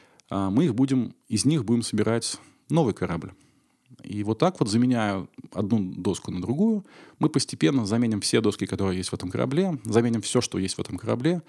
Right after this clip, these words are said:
на аналогичное, в точности такое же. И рядом у нас, а, таким образом будет в точности такой же корабль, как, какой был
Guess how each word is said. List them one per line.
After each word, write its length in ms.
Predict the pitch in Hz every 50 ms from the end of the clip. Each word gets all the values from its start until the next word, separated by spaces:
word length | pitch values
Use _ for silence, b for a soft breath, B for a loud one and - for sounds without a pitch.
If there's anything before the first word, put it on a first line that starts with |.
| B B B B B B -
на 200 | 110 131 151 - -
аналогичное, 680 | 120 117 117 117 110 90 90 - - - - - 104 - - _ -
в 60 | -
точности 360 | - 117 - - 98 92 -
такое 320 | - 98 - - 78 67
же. 120 | 65 - - - - _ _ _ b b b b b b b b b b b _
И 100 | 110 110
рядом 300 | 117 147 165 165 143 107
у 40 | 95
нас, 320 | 101 110 - - - - - _ _ _ _ _ -
а, 260 | 107 98 92 87 73 - 55 - - _ _ _ _
таким 280 | - 101 - - 87
образом 360 | 107 123 127 127 117 123 104 87
будет 260 | 101 110 110 104 -
в 220 | - - - -
точности 400 | - 131 131 - - 104 - -
такой 280 | - 110 - - 98 92
же 60 | 85
корабль, 320 | - - 90 87 87 85
как, 160 | - - - -
какой 220 | - 87 95 98
был 260 | 90 92 92 90 80